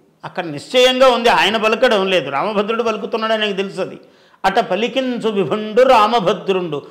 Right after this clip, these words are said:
అటనే పలికిన భవహరమగును." ఆయన చెప్పినట్లే వినాలి, మన సొంత పెత్తనం ఇటు అటు పోరాదు.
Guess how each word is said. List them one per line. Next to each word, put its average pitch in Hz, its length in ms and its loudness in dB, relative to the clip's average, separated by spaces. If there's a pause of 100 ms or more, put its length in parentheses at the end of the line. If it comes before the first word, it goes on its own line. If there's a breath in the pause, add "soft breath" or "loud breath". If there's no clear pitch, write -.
(220 loud breath)
అటనే 226 1040 2
పలికిన 220 440 0
భవహరమగును." 196 880 2
ఆయన 180 220 0
చెప్పినట్లే 202 720 -2
వినాలి, 190 320 2
మన 160 200 -4
సొంత 175 280 -6
పెత్తనం 180 340 -4
ఇటు 175 180 -6
అటు 180 220 -2
పోరాదు. 98 460 -4